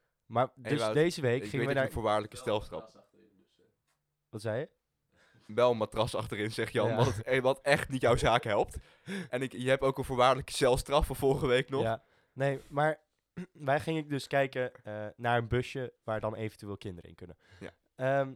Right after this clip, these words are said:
Speaker 1: maar wij gingen dus naar Katwijk, want wa-, dat is waar die, die autodealer zat. Dus wij zitten in de auto en Jan vraagt zo aan mij, "Denk je dat ze ons überhaupt serieus gaan nemen?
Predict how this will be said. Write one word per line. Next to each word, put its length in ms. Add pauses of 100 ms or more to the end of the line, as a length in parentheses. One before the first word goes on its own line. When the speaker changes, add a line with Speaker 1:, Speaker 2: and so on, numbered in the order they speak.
(200)
Speaker 1:
maar 280 (480)
wij 200
gingen 220
dus 140
naar 140
Katwijk, 460
want 120
wa-, 240
dat 140
is 80
waar 140
die, 180
die 160
autodealer 540
zat. 240 (640)
Dus 260 (360)
wij 240
zitten 240
in 60
de 60
auto 280
en 140
Jan 180
vraagt 240
zo 80
aan 100
mij, 180
"Denk 220
je 60
dat 160
ze 80
ons 240
überhaupt 440
serieus 400
gaan 140
nemen? 340